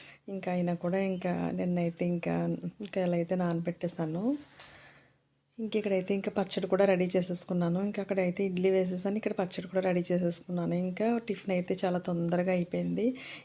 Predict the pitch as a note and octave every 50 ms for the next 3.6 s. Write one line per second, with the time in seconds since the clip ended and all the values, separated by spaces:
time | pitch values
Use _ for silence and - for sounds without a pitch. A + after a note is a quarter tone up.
0 | - - A3 G#3 G3 G3+ F#3 F3+ F3+ F#3 F3+ - - F#3 F#3 F#3 F3 - - F3+
1 | F3+ F3+ F#3 F3+ - F#3 F3 - F3+ F3 F3 F3+ F#3+ G3+ G#3+ G#3 G3+ G3 F#3+ F3+
2 | F3+ F3+ F3 - F#3 F3+ F3+ F#3 F3+ F3 F3 E3+ E3+ E3+ - - - F3+ F3+ -
3 | F3+ F3 - F3 F3 F3 E3+ E3 E3 E3 -